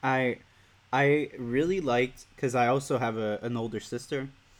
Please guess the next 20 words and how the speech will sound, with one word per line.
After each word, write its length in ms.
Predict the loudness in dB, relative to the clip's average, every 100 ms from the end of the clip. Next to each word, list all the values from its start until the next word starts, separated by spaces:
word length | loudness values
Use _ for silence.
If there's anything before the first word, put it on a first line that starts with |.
| _ -20 _ _ -4
and 160 | 0 0
I 160 | -2
feel 520 | -6 -8 2 4 6 6
like 300 | 4 0 -4
I, 380 | -2 0 0 -4 -6
I 340 | -4 -2 -4 -2
heard 300 | -2 0 -4
this 180 | -6 -4
a 40 |
lot 360 | -2 -2 -4 -6
where 300 | -4 -2 -4
the 260 | -6 -8 -2
older 680 | -2 0 -2 0 0 -2 -6
sibling 760 | -8 -6 -6 -4 -4 -6 -8 -12
seems 640 | -14 -6 -4 -2 -4 -8 -8
to 120 | -6
have, 460 | -4 -2 -2 -4 -6
like, 280 | -6 -6 -8
a 60 | -6
more 560 | -6 -4 -6 -6 -6